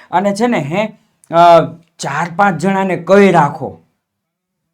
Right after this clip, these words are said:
કે મારે સી એ કરવું છે, મારે સી એ કરવું છે. એટલે તમે કદાચ ભૂલી જાઓ ને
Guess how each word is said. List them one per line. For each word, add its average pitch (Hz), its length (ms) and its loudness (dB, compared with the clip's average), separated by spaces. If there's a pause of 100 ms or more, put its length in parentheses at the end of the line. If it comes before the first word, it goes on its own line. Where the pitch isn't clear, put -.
(220)
કે 170 80 -2
મારે 170 280 0
સી 175 300 -6
એ 160 100 0
કરવું 151 320 -4
છે, 139 100 -10
મારે 143 260 -4
સી 165 300 -4
એ 156 80 -2
કરવું 139 300 -6
છે. 131 140 -8 (280)
એટલે 196 200 -2
તમે 214 340 0
કદાચ 240 360 2
ભૂલી 254 360 2
જાઓ 320 200 6
ને 226 240 0